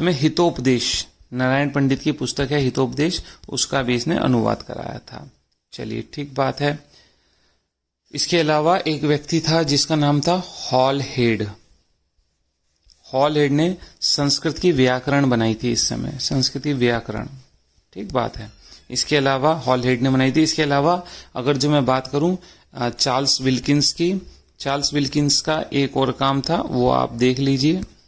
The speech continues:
इसने क्या किया था, आ, फारसी व बंगाली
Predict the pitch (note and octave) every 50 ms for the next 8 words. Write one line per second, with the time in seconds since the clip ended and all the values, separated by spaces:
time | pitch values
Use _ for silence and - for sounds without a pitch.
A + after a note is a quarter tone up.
0 | _ _ _ _ _ _ _ _ _ _ _ _ _ _ _ _ _ _ _ -
1 | C#3 - - D#3 D#3 D3 - D3 C#3+ C3 C#3+ D3+ D3 E3 D#3 D#3+ - _ _ _
2 | _ _ _ _ _ - - B2+ - - - - C3 C3+ C3+ C3+ C3 - - F3
3 | F3+ F#3+ G3 - - - - _ _ _ - - _ _ _ _ _ _ _ _
4 | _ _ _ - - - C3+ C3+ C#3+ D#3 F#3 A3 E4+ - - _ _ _ _ _
5 | _ _ G#2+ A2+ B2 C3 C3 C3 B2+ C3+ C3+ C#3 C#3 C3+ A#2